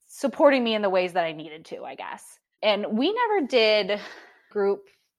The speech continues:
therapies or anything like that in person. Other than, I mean, I have, like, two best friends who I've met. <laughs> One is the founder of Healing Embrace. <laughs> She and I are best friends. We talk several times a day. And, and then another friend that h-,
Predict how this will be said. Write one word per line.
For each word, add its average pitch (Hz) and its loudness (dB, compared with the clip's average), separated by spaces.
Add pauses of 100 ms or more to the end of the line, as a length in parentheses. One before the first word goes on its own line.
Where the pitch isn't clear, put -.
(240)
therapies 202 -2
or 202 0
anything 202 -6
like 180 -4
that 175 0
in 180 -6
person. 165 -12 (400)
Other 240 6
than, 202 0
I 208 -2
mean, 196 -6
I 185 -2
have, 175 -4
like, 156 -8 (480)
two 294 -2
best 196 0
friends 160 -4
who 190 -4
I've 170 -2
met. 170 -6 (240)
<laughs> - -14
One 233 4
is 202 0 (300)
the 175 -4 (120)
founder 170 -4
of 160 -10
Healing 185 -4
Embrace. 180 -8
<laughs> - -4
She 220 -4
and 190 0
I 175 4
are 170 -2
best 165 -2
friends. 170 -12
We 185 -6
talk 175 -4
several 208 2
times 190 -6
a 190 -2
day. 180 -6 (440)
And, 165 -4
and 190 0
then 175 0
another 170 -2
friend 156 -6
that 165 -6
h-, - -16